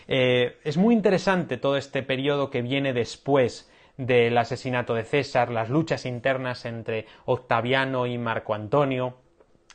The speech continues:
que se unen para luchar contra los cesaricidas en la bas-, las dos batallas de Filipos en septiembre del año cuarenta y dos antes de Cristo,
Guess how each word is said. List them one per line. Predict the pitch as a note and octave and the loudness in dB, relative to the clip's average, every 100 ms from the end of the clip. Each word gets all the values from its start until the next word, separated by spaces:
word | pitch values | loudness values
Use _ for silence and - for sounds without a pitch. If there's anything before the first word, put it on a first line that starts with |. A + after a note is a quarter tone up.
| - | -10
que | - | -8
se | - B2+ | -2 2
unen | E3 C#3 B2 - - - | 2 2 -4 -8 -20 -6
para | - B2 B2+ | 2 2 2
luchar | A#2+ - C#3 C3+ - - _ | -2 4 4 4 -2 -20 _
contra | C3+ C3 B2 A#2 A#2+ | 2 4 2 0 0
los | B2 A#2+ - | 0 -2 -2
cesaricidas | A#2+ A#2 A2+ G2+ D3 C#3+ B2 - | -4 -4 -6 -4 -4 -2 -2 -4
en | A#2+ | -6
la | A2+ | -4
bas-, | A#2 - | -6 -8
las | B2+ A2 | -6 -2
dos | A2+ A#2+ | 0 0
batallas | A#2+ A#2 C3 B2+ A2+ | -2 0 -2 0 -2
de | A2+ | -6
Filipos | - A#2+ E3+ C#3 A#2+ | -4 -2 -2 -2 -4
en | B2 | -4
septiembre | A#2 - C3 C3 | -6 -6 -4 -2
del | A#2+ | -2
año | B2 B2 | -2 -4
cuarenta | B2 A#2 A#2 | -4 -4 -4
y | A2+ | -4
dos | B2+ B2+ | -2 -4
antes | A#2 A#2 A2 | -8 -8 -8
de | A2+ | -4
Cristo, | D#3+ F#3 - D3 | -2 -4 -4 -4